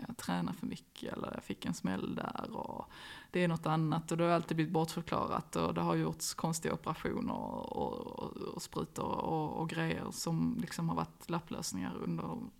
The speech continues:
många, många år. Men, eh, till slut så, så har det väl fått, få-, fått fram, eh, sanningen kring det. Mm.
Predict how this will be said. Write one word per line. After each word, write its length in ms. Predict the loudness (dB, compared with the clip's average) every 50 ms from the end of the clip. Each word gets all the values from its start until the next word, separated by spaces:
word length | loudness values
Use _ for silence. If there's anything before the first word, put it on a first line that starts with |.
| -10 -6
många, 300 | -2 0 2 2 2 2
många 300 | 2 2 2 2 2 0
år. 120 | 0 -2 -4 -8 -18 -20 -20 -20 -20 -20 -20 -20 -20 -20 -6 0
Men, 300 | 0 2 4 4 4 4
eh, 160 | 4 2 0
till 180 | -2 -2 0 2
slut 300 | 6 6 6 6 4 0
så, 380 | 2 4 4 4 4 4 2 -2 -4 -10 -20 -20 -20 -20 -14 -12
så 180 | -10 -6 -4 -2
har 160 | -2 0 0
det 60 | 0
väl 140 | -2 -2 -4
fått, 480 | -6 -6 -10 -10 -10 -10 -12 -12 -12 -12 -16 -20 -20 -20 -20 -20 -20 -20 -20 -20 -20 -6 -2 -2 -2 -2 -4 -20 -20 -20
få-, 200 | -14 -10 -8 -8
fått 260 | -8 -6 -6 -4 -4
fram, 400 | -2 0 0 2 2 0 0 -2 -2 -2
eh, 420 | -2 -2 -4 -4 -6 -6 -8 -10 -8
sanningen 460 | -4 0 0 2 0 0 0 -2 -4 -4 -8 -12 -8
kring 220 | -6 -4 -4 -4
det. 340 | -4 -8 -10 -12 _ -2 0
Mm. 200 | 0 0 0